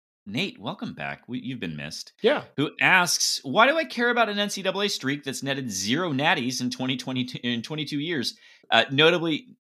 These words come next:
Speaker 1: for context, folks, Nate C did ask this after we got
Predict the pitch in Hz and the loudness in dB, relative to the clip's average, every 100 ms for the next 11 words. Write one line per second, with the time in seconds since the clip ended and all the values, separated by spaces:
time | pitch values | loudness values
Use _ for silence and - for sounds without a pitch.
0 | _ _ _ _ _ _ _ 139 135 120 | _ _ _ _ _ _ _ -6 -2 0
1 | 110 101 - 101 90 - - - 104 98 | 0 -2 -4 -6 -4 -6 -10 -4 -2 -2
2 | - 101 95 95 92 - 85 - 85 85 | -2 -4 -2 -2 -2 -4 -8 -10 -6 -6
3 | - 85 82 85 | -6 -10 -6 -6